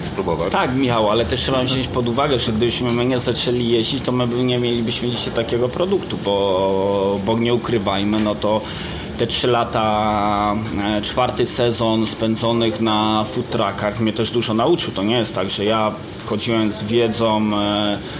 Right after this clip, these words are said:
Speaker 2: nie wiadomo jaką. Wiadomo, że, e, raczej staram się w życiu robić wszystko na sto procent i, i internet to mi się wydaje, że przeszukałem, e, cały. Pewnie, na pewno tak nie było, ale, ale starałem się każdy aspekt jakiś tam, e,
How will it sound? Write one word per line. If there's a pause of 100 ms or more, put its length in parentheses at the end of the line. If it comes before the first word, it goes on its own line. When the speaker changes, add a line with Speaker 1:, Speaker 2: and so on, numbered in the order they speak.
(140)
Speaker 2:
nie
wiadomo
jaką.
Wiadomo,
że, (440)
e,
raczej
staram
się
w
życiu
robić
wszystko
na
sto
procent
i, (880)
i
internet
to
mi
się
wydaje,
że
przeszukałem,
e, (360)
cały. (320)
Pewnie,
na
pewno
tak
nie
było,
ale,
ale
starałem
się
każdy
aspekt
jakiś
tam,
e,